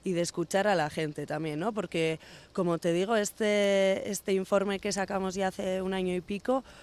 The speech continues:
fue la conclusión de lo que hablábamos con la gente, sobre todo, ¿no? Queríamos recoger opiniones y yo creo que hablando con la gente fue también como llegamos a comprender, tanto nosotras como la propia gente,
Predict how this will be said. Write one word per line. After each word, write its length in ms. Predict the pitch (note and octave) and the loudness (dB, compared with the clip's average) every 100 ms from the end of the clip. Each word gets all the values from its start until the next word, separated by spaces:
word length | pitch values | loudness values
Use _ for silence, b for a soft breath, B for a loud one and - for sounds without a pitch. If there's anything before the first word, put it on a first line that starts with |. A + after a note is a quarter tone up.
| B | B
fue 420 | - G3 A#3 D4 - | -2 2 2 0 -6
la 200 | F3+ F3 | 0 0
conclusión 680 | E3 E3 E3+ E3 - F#3+ B3 | 2 -2 -2 -4 0 0 2
de 100 | A#3+ | 0
lo 160 | E3+ D#3 | 0 0
que 100 | D#3 | 0
hablábamos 540 | D#3+ G#3+ G3 D#3+ D3+ | 2 4 4 0 -4
con 160 | D#3+ D3 | -4 -4
la 100 | D3 | -2
gente, 380 | A3+ A#3 D#3+ | -2 -2 -2
sobre 320 | D#3 D#3 D3+ D3+ | -2 -2 -4 -2
todo, 300 | A3+ G3+ F3 | 0 0 0
¿no? 180 | A3+ | -2
Queríamos 440 | - D#3+ F3+ G#3+ G#3+ | -2 -2 0 0 0
recoger 400 | G3+ G3 G3+ F#3+ | -2 -2 -2 -4
opiniones 520 | F#3+ G3 G3+ A#3+ B3+ B B B | -4 -4 -2 -4 -6 B B B
y 80 | G3+ | 4
yo 120 | A#3 | 6
creo 200 | B3 G#3 | 6 4
que 100 | F3 | 4
hablando 320 | E3+ G#3+ C4 | 4 4 4
con 120 | C4 A3 | 4 4
la 100 | G3+ | 4
gente 280 | A#3 B3 | 2 -2
fue 160 | A#3 A3+ | -2 0
también 340 | A3 G#3+ B3+ - | 0 0 -2 -2
como 320 | F#3+ F3 E3+ | 0 2 2
llegamos 600 | E3+ E3+ F#3+ A3 A#3+ B3 - | 0 2 4 2 0 -2 -4
a 100 | F3 | 0
comprender, 680 | F3+ E3+ D#3+ F3 F#3+ F#3 - | 0 0 0 0 4 2 2
tanto 260 | F#3+ G#3+ | -2 0
nosotras 440 | A#3 G#3+ F3+ D3+ - | 0 0 0 -2 -2
como 200 | D#3 D3+ | -2 0
la 120 | D3+ | 0
propia 340 | E3+ G3+ A3 | 0 -2 0
gente, 380 | G3 G3+ A#3 C#4 | 0 -4 0 0